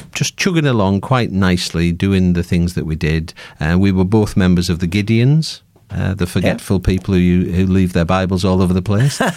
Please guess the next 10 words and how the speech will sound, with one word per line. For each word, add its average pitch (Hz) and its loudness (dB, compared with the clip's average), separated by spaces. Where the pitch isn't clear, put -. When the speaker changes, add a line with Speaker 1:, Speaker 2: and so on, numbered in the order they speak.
Speaker 2:
<laughs> 156 -4
Speaker 1:
And, 135 0
um, 143 2
yeah, 208 2
life 214 -2
was 185 0
good. 208 -2
And 151 2
then 165 2
I, 175 2